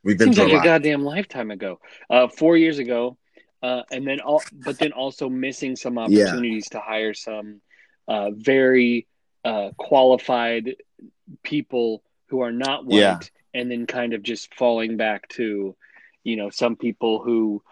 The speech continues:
Speaker 2: you know, it's almost like, well, we're gonna give them a chance to make things right rather than, like, well, we're gonna go ahead and go with someone who really deserves this and could give us a
Speaker 1: Mm.
Speaker 2: firsthand,
Speaker 1: Right,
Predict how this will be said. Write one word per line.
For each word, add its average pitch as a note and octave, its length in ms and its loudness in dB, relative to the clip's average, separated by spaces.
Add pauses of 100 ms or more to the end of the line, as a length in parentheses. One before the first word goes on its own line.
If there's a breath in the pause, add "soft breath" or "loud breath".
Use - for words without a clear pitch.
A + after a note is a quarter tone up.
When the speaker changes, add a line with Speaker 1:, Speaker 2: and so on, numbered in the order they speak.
(280 soft breath)
Speaker 2:
you C3 160 2
know, C#3 140 6
it's C#3+ 120 2
almost D3 300 2
like, C3 240 2 (140)
well, D3 240 0
we're E3+ 140 4
gonna E3+ 200 2
give C#3 300 -2
them C#3 180 0
a B2+ 60 -4
chance C3 400 -6
to B2+ 100 -8
make B2 300 -2
things A#2 260 -4
right A#2 380 0
rather A2+ 340 -2
than, A2+ 160 -12
like, A2 220 -6
well, B2+ 100 0
we're B2+ 140 0
gonna C#3 160 0
go B2 160 6
ahead A#2 120 -2
and A2+ 120 -12
go A#2 180 2
with A2+ 180 -6
someone A2+ 300 -4
who A2 160 -6
really A2 380 0
deserves G#2 420 -6
this G#2 220 -10
and G#2 120 -20
could G#2+ 140 -16
give A2 140 -8
us - 100 -16
a G#2 60 -14
Speaker 1:
Mm. A#2 100 -4
Speaker 2:
firsthand, G#2+ 640 -4
Speaker 1:
Right, - 240 0